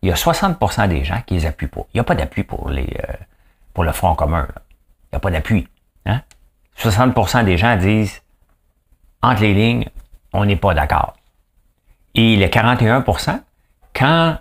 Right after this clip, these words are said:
euh, c'est, admettons qu'il y a une grosse augmentation, puis on leur augmente les impôts, puis on va dire, « Ben, c'est à cause du Front commun. » Euh, vous allez voir que l'appui à la fin sera plus là. Mais c'est pas grave, ils vont avoir eu ce qu'ils veulent. Moi, c'est la seule chose que je dis là-dedans, là,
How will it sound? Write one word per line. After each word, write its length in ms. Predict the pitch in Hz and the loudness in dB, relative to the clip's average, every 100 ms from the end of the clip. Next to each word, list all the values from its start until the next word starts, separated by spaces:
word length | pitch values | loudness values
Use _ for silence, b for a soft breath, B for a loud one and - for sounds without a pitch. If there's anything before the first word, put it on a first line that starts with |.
| - | -2
euh, 500 | 95 95 87 85 80 | 0 2 2 2 0
c'est, 140 | - 78 | -2 0
admettons 360 | 95 90 127 | 0 2 0
qu'il 60 | 120 | 0
y 20 | |
a 20 | |
une 60 | 85 | -2
grosse 220 | 87 104 | 0 0
augmentation, 680 | 87 82 76 76 71 143 180 | 0 0 0 -2 -2 -2 -2
puis 80 | - | -2
on 100 | 82 | 0
leur 200 | 82 82 | 2 2
augmente 360 | 80 92 101 - | 2 0 -2 -2
les 240 | 85 73 | -2 -2
impôts, 220 | 67 - | -4 -6
puis 480 | - _ _ _ _ - | -10 _ _ _ _ -4
on 80 | 80 | -2
va 120 | 82 | 0
dire, « 120 | 90 | 0
Ben, 120 | 85 | 0
c'est 140 | 80 - | -2 -2
à 100 | 71 | -2
cause 220 | 95 92 | -2 -2
du 100 | 80 | -6
Front 220 | - 80 | -6 -4
commun. » 360 | 71 71 87 165 _ _ - | -2 -2 -4 -6 _ _ -10
Euh, 40 | 80 | -6
vous 140 | 78 78 | -4 -2
allez 140 | 82 | -2
voir 300 | 85 107 113 | 0 0 0
que 260 | 92 87 90 b b - | -2 -4 -4 b b -2
l'appui 560 | 85 78 - 113 120 | -2 -2 0 2 2
à 120 | 78 | 2
la 120 | 82 73 | 0 -2
fin 260 | - 120 | -2 -4
sera 200 | 113 - | -4 -6
plus 160 | 73 107 | -4 -2
là. 60 | |
Mais 100 | 107 - | -2 -4
c'est 140 | - | -8
pas 100 | 82 | -6
grave, 200 | 95 156 | -4 -4
ils 60 | 120 | -2
vont 140 | 95 | -2
avoir 320 | 90 87 80 82 | 0 0 0 -2
eu 100 | 90 | -6
ce 80 | |
qu'ils 120 | - 76 | -4 -4
veulent. 200 | 82 - b b b b _ | -4 -6 b b b b _
Moi, 120 | 135 | 0
c'est 80 | 127 | 2
la 80 | 113 | 2
seule 160 | 151 | 2
chose 220 | 143 170 - | 0 0 0
que 120 | 104 | 0
je 80 | 92 | 2
dis 140 | 113 | 2
là-dedans, 360 | 104 78 104 117 | 2 2 0 0
là, 120 | 85 | -2